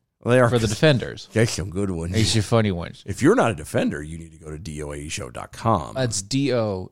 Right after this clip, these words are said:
Speaker 2: A E show dot com.
Speaker 1: Yeah.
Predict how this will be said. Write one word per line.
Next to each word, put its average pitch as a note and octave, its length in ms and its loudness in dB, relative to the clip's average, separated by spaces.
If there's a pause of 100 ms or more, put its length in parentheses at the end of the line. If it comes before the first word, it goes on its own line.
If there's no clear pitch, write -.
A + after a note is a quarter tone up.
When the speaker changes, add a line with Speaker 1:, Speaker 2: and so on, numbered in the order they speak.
Speaker 2:
A A2 160 -2
E F#2 340 -6
show G#2 380 -2
dot A2+ 260 -4
com. A2 380 -4 (260)
Speaker 1:
Yeah. D2+ 1300 -6